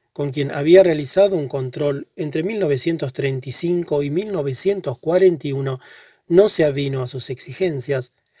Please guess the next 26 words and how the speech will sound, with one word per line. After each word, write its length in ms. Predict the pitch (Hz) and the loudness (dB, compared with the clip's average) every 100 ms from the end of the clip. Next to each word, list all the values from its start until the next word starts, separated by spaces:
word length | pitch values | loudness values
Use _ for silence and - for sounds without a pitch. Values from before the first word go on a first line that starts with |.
| - - | -20 4
entre 300 | 175 170 160 | 4 6 2
las 180 | 165 160 | 0 -2
que 100 | 156 | -2
se 120 | 175 | -2
encontraba 580 | 151 160 147 151 147 175 | -2 -4 -2 0 0 0
una 180 | 160 | 0
demanda 460 | 135 131 135 135 131 | -2 -2 -4 -4 -4
de 80 | 127 | -2
análisis 800 | 127 131 139 135 135 147 131 - _ _ - | -2 -4 -4 -6 -4 -6 -6 -8 _ _ -4
para 180 | 139 | -2
su 160 | 127 143 | -2 -4
hijo 380 | 139 - 139 - - | -4 -4 -4 -4 4
Erich, 420 | 180 151 131 - _ _ _ _ - | 4 4 -2 -12 _ _ _ _ -10
y 100 | 143 | -4
por 180 | 156 | -2
otro 240 | 151 147 143 | -2 -2 -2
lado, 400 | 156 180 220 220 _ _ _ _ | 2 2 0 -4 _ _ _ _
tampoco 460 | 143 139 147 147 | -6 -2 -2 0
abandonó 480 | 135 135 135 135 139 | -2 -2 -4 -4 -4
su 120 | 147 | -6
formación 520 | 127 135 127 135 139 | -6 -6 -4 -4 -4
kleiniana 540 | 131 131 135 143 143 139 | -2 -4 -2 -6 -6 -6
siguiendo 500 | 160 151 214 208 156 | -6 -2 -2 -2 -4
un 100 | 131 | -4
análisis 440 | 131 135 127 123 | -4 -4 -6 -8
propio 440 | - 143 131 135 | -6 -6 -4 -6